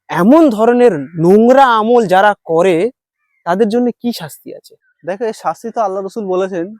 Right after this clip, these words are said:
Speaker 2: যে, যেইভাবে গীবত করে বেড়ায়, এমন কথা বলে বেড়ায় যেটা মানুষ করেনি, অথচ সমাজের মধ্যে এটা ছড়িয়ে দেয়, আল্লাহ রসুল বলেন যে তাকে কিয়ামতের দিন দুদিকে দুটো আংটা দেওয়া হবে গালের মধ্যে, আর এইভাবে ফেড়ে ফেলা হবে। আবার যখন সেটা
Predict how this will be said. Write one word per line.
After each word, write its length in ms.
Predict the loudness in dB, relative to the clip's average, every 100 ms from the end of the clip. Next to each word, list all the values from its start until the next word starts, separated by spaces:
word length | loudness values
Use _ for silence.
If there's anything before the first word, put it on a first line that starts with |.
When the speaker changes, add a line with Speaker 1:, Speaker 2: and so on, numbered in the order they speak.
| _
Speaker 2:
যে, 100 | -10
যেইভাবে 520 | -6 -4 -4 -6 -8 -8
গীবত 320 | -8 -6 -6 -4
করে 160 | -4
বেড়ায়, 300 | -2 -4 -6 -12 -8
এমন 260 | -6 -6 -8
কথা 220 | -8 -6
বলে 220 | -6 -6 -4
বেড়ায় 220 | -6 -6
যেটা 200 | -8 -8
মানুষ 260 | -8 -10 -10
করেনি, 400 | -6 -6 -6 -10 -16 _ _ -12
অথচ 240 | -10 -10 -14 -12
সমাজের 400 | -8 -6 -6 -6
মধ্যে 180 | -8 -8
এটা 120 | -8
ছড়িয়ে 320 | -8 -4 -4
দেয়, 180 | -4 -10 -16 -20 _ _ _
আল্লাহ 180 | -6 -4
রসুল 200 | -8 -8
বলেন 240 | -8 -6 -8
যে 80 |
তাকে 220 | -6 -6 -8
কিয়ামতের 540 | -8 -8 -8 -8 -8
দিন 140 | -6 -8 -10 _ _
দুদিকে 360 | -12 -10 -4 -4
দুটো 180 | -4 -4
আংটা 320 | -4 -4 -6
দেওয়া 220 | -4 -4
হবে 160 | -4 -4
গালের 260 | -4 -4 -6
মধ্যে, 240 | -10 -6 -6
আর 80 | -4
এইভাবে 280 | -4 -6 -8
ফেড়ে 240 | -10 -12
ফেলা 220 | -8 -10
হবে। 180 | -10 -18 _ _ _ _ -6
আবার 180 | -4 -4
যখন 180 | -6 -8
সেটা 200 | -6